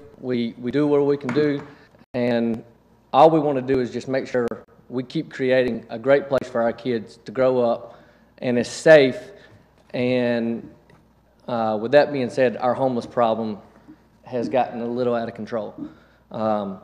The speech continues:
with that being said, I'm not, I'm not here to speak ill will on them. I'm not here to take away their rights. I'm not here to harass them. None of that.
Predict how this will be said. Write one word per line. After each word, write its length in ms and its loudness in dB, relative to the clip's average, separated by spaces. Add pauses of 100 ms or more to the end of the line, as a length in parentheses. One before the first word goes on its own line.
(140)
with 140 -4
that 180 6
being 180 0
said, 460 0 (500)
I'm 200 -6
not, 360 -6 (540)
I'm 80 -6
not 220 0
here 560 -2 (320)
to 80 -8
speak 260 -6
ill 180 2
will 340 6
on 120 2
them. 260 2
I'm 120 0
not 160 -2
here 100 -2
to 80 -8
take 220 -2
away 220 0
their 200 -4
rights. 720 4
I'm 100 -6
not 140 -6
here 160 -4
to 100 -6
harass 540 -2
them. 400 -2 (440)
None 260 4
of 100 0
that. 420 -2